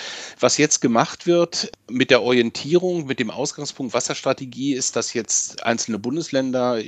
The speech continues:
Beispiel ist Thüringen, die waren jetzt sehr früh dran, aber andere Bundesländer,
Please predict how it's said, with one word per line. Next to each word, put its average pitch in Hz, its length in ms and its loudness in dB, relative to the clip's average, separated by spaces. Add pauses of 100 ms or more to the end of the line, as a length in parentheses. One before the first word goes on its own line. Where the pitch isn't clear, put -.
(100)
Beispiel 107 640 -2
ist - 180 -6
Thüringen, 147 440 0
die 117 120 -4
waren 110 220 0
jetzt 107 200 -4
sehr 101 120 -2
früh 135 260 -6
dran, 117 280 -2
aber 98 180 0
andere 110 240 -8
Bundesländer, 104 720 -2